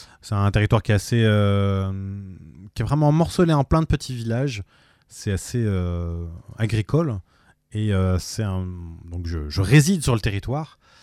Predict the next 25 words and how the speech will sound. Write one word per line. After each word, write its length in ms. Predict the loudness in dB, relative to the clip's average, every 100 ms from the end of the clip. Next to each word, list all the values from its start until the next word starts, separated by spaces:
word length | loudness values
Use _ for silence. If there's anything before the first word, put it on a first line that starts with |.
| -20 _ _ -14 -12
Et 60 |
c'est 240 | -10 -10 -10
une, 240 | -8 -10
une 220 | -8 -8
plongée 360 | -4 -2 2 2
assez 540 | 2 0 -2 -2 0 0
étonnante, 440 | 2 2 0 -4
finalement, 480 | -12 -10 -8 -8 -8
dans, 160 | -10
dans, 200 | -8 -8
dans 220 | -8 -8 -6
ce 140 | -4
monde-là, 500 | -4 -4 -4 -2 -2
euh, 220 | -2 -2 -6 _ _ -12
euh, 140 | -10
qu'on 100 | -6
n'a 80 | 0
pas 140 | 2
forcément 400 | 2 -2 0 4
l'habitude 400 | 2 2 -2 -4
de, 100 | -2
de, 180 | -2 -2
de 140 | -2
fréquenter, 540 | -6 -6 -10 -10 -10 -10
euh, 160 | -10